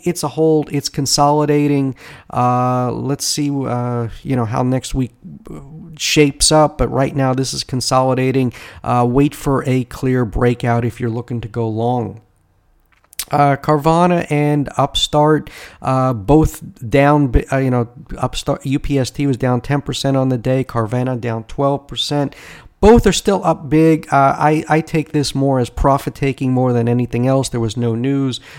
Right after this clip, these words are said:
Uh, U P S T, we're getting earnings next week, so that will be the big driver of the market. Uh, E V G O, uh, twenty-seven percent of the float is short, uh,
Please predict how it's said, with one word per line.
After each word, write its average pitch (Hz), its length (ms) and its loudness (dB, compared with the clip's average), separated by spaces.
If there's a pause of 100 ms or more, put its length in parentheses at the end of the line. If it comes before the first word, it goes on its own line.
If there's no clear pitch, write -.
(140)
Uh, 123 140 0
U 127 200 0
P 147 240 0
S 131 160 2
T, 139 200 -2
we're 123 140 0
getting 113 320 0
earnings 139 360 2
next 127 320 -4
week, 135 220 -2
so 117 140 -6
that 117 200 -2
will 123 120 -8
be 117 180 -6
the 113 100 -4
big 113 260 -8
driver 123 680 0
of 107 100 -2
the 113 80 -2
market. 120 600 -2 (460)
Uh, 123 320 0
E 185 140 2
V 175 220 -2
G 139 320 -4
O, 156 320 4
uh, 127 300 4
twenty-seven 139 600 0
percent 131 280 -2
of 123 40 -2
the 120 80 0
float 117 320 -2
is 104 100 -2
short, 160 760 0
uh, 120 460 -2